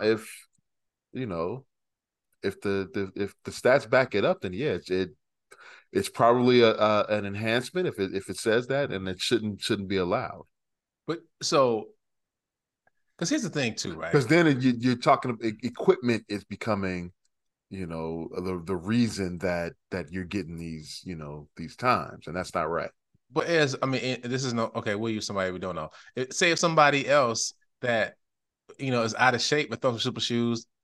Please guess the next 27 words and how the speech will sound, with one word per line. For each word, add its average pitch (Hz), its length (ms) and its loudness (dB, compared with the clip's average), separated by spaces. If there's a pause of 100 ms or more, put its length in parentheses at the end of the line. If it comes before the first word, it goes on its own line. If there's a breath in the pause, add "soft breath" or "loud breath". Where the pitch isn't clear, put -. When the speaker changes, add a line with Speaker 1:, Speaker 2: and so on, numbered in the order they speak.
(180)
Speaker 2:
they 101 160 -2
not 160 200 2
running, 107 440 0
you 127 120 -4
know, 107 220 0
a 95 80 -6
two - 200 0
minute 120 220 2
less 113 320 2
marathon. 117 420 0
You 180 60 -8
see 202 80 0
what 226 40 4
I'm 202 60 -2
saying? 214 340 -2
That, 165 180 -2
that, 185 180 2
that's 170 220 0
my 151 180 2
thing. 107 260 -4
I, 113 180 -2
I 143 100 6
hear 123 140 8
Speaker 1:
But 120 100 4
Speaker 2:
what - 80 -6
you're 143 80 2
saying. 160 460 0